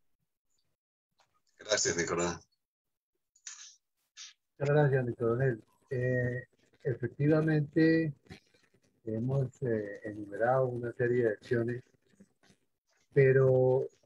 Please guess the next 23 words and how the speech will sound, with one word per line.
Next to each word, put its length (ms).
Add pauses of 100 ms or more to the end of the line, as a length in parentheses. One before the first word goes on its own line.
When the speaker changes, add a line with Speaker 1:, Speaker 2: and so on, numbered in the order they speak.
(100)
Speaker 2:
hay 280
algo 640
muy 300
importante 880
que 760
es 200
digno 360
de, 360 (840)
de, 280 (480)
de, 340 (140)
de 160
preguntar 640
en 140
este 180
momento. 460 (320)
¿Por 220
qué 420 (720)
el 180
M 240
diecinueve 1080 (180)
se 260
afianzó 840 (840)
fuertemente 840